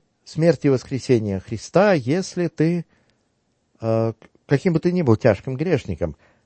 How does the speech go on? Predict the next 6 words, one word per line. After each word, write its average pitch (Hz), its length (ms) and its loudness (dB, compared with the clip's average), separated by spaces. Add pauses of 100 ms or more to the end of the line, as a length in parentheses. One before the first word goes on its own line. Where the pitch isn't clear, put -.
ты 139 100 0
можешь 165 340 2
войти 170 220 -4
в 156 60 -6
рай. 147 280 -2 (1300)
Почему? 113 540 -2